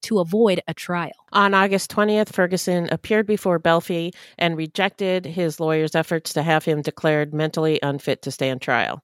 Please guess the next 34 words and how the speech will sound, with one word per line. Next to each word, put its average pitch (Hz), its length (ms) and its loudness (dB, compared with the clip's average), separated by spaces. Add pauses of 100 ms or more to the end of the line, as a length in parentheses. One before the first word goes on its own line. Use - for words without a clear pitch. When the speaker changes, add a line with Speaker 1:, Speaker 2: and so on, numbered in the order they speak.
Speaker 2:
Ferguson 233 460 2
spoke 170 340 0
in 151 160 2
a 135 140 0
long 175 480 2
and 135 140 -4
rambling 160 460 0
manner, 143 420 -2
occasionally 190 640 2
ignoring 143 560 0
Belfi 151 460 2
when 135 120 0
the 131 80 -2
judge 143 360 0
tried 135 260 0
to 139 240 0
interrupt 135 400 -2
him. 76 240 -4 (420)
Ferguson 220 460 4
claimed 170 400 2
a 147 120 2
police 185 400 -2
officer 147 440 0
who 147 80 0
escorted 180 580 2
him 160 200 0
from 143 260 -2
Nassau 151 380 0
County 143 340 -4
Jail 151 320 0
said 165 260 -2
to 156 80 -4
him, 135 200 -2
quote, 165 340 2